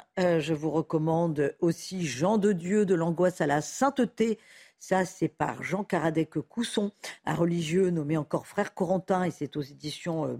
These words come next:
Beauchesne. Et puis Saint Jean de Dieu, patron des hôpitaux et du personnel hospitalier, bien entendu. Ça, c'est par Jean Barbier chez Caris Strip, sans oublier,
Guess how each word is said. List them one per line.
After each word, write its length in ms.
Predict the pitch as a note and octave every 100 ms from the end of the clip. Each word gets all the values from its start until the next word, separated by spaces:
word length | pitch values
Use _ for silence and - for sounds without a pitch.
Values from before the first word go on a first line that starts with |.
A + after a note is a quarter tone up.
| -
Beauchesne. 640 | G3+ A3+ - F3 F#3 B3 - - - - -
Et 100 | E3+
puis 240 | - - G3+
Saint 160 | A3+
Jean 160 | A3+ C4
de 120 | A3
Dieu, 180 | F#3+ B3
patron 440 | - F4+ - D#4+
des 160 | C#4+ B3
hôpitaux 400 | B3+ - - C#4
et 60 | A3
du 100 | G3
personnel 440 | G#3+ - G#3+ G3+
hospitalier, 460 | F#3 G#3 F#3+ F#3 A#3
bien 180 | G3
entendu. 360 | E3+ F3+ F3 C4 - - _
Ça, 180 | - G#3
c'est 200 | - F#3
par 260 | D#3+ C#3
Jean 180 | C#3+ A#3
Barbier 400 | A#3 F3 D#3 B3
chez 240 | C4 - C#3
Caris 360 | G#3+ G3 F3+
Strip, 580 | - - _ - D#4+ -
sans 260 | - G3 G3+
oublier, 540 | F3 F3 F3+ G#3+